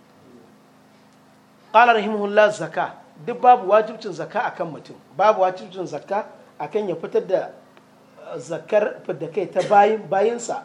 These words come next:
ɗaya kenan, ko kuma 'yan aikin gidansa biyu, ko kuma bayin matarsa uku. Duk babu wajibi a kan mutum ya fitar musu da zakar fidda kai. In ya fitar musu kuma ta yi. Ina son ku lura da kyau,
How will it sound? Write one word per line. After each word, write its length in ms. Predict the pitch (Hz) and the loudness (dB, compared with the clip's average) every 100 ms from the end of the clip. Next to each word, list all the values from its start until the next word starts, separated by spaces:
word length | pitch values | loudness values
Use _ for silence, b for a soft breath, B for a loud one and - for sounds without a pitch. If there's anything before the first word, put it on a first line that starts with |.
| - | -6
ɗaya 160 | 190 202 | -6 -6
kenan, 280 | 185 185 220 B B B B - | -6 -8 -10 B B B B -4
ko 160 | 196 202 | -2 0
kuma 480 | 214 208 233 - - | 0 2 0 -4 -6
'yan 160 | 214 208 | -4 -2
aikin 340 | 233 226 196 165 | 0 0 -2 -4
gidansa 500 | 202 226 220 127 - 139 | -2 -2 -4 -10 -12 -18
biyu, 300 | 151 220 233 - - _ _ | -12 -10 -10 -12 -20 _ _
ko 160 | 202 226 | 4 4
kuma 460 | 233 226 240 233 - 147 | 4 2 2 0 -8 0
bayin 360 | 202 214 240 226 | 6 6 6 0
matarsa 480 | 202 - 220 - - - | -2 -2 -6 -8 -10 -10
uku. 220 | - - - _ _ 151 | -12 -14 -20 _ _ -4
Duk 180 | 226 226 | -2 4
babu 260 | 247 247 208 | 4 4 2
wajibi 340 | 226 180 208 | 0 -2 -10
a 80 | 226 | -10
kan 160 | - 233 | -10 -10
mutum 240 | - 226 | -12 -12
ya 60 | 160 | -14
fitar 220 | - 208 | -12 -14
musu 180 | 214 208 | -14 -6
da 300 | 190 240 - - _ | -4 -4 -10 -20 _
zakar 340 | 147 160 214 214 | -14 -8 -6 -6
fidda 220 | 165 131 - | -12 -14 -18
kai. 140 | 127 - b b _ | -20 -20 b b _
In 260 | 226 240 247 | -2 -2 4
ya 160 | 247 233 | 4 4
fitar 200 | 247 233 | 0 -2
musu 220 | 233 - | -2 -8
kuma 220 | 143 139 | -14 -16
ta 140 | - 127 | -16 -18
yi. 80 | 123 _ _ _ _ _ _ - | -20 _ _ _ _ _ _ -10
Ina 160 | 214 196 | -6 -4
son 180 | 202 - | -4 -8
ku 80 | 156 | -8
lura 160 | 175 | -8
da 80 | 165 | -8
kyau, 180 | - | -10